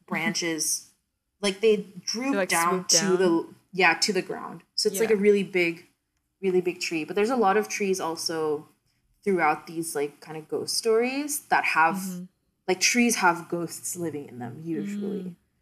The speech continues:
Speaker 1: that's cool.
Speaker 2: So and there's also certain trees associated with, um, cremation grounds or
Speaker 1: Mm.
Speaker 2: burial grounds. Um, so there's this conception that, like, people who, like, spirits sort of, like, hang out in trees, especially
Speaker 1: Mm.
Speaker 2: if they have some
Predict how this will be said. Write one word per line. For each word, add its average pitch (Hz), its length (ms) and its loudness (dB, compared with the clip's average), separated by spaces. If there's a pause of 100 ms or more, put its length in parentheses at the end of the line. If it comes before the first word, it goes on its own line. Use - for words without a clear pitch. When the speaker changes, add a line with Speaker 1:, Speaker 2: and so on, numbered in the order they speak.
(100)
Speaker 1:
that's - 140 -20
cool. - 120 -6
Speaker 2:
So 175 420 2 (240)
and 202 120 0
there's 202 160 2
also 208 260 2
certain 190 420 -2
trees 175 380 -2
associated 165 760 -4
with, 156 320 -10 (140)
um, 147 500 -8
cremation 175 680 0
grounds 151 640 -6
or 151 340 -2
Speaker 1:
Mm. 185 120 -6
Speaker 2:
burial 156 480 -2
grounds. 151 680 -10 (460)
Um, 156 480 -2 (140)
so - 200 0
there's 175 340 2
this 170 180 -4
conception 165 580 -12
that, 151 160 -10
like, - 140 -14 (120)
people 165 360 -12
who, 156 340 -8 (360)
like, 160 120 -6
spirits 175 520 -2
sort 156 220 -4
of, 147 140 -8
like, 143 220 -14
hang 160 260 -12
out 151 180 -10
in 165 120 -12
trees, 175 420 -4
especially 196 640 -2
Speaker 1:
Mm. - 60 -6
Speaker 2:
if 175 180 -10
they 170 140 -4
have 156 340 -8
some - 400 -10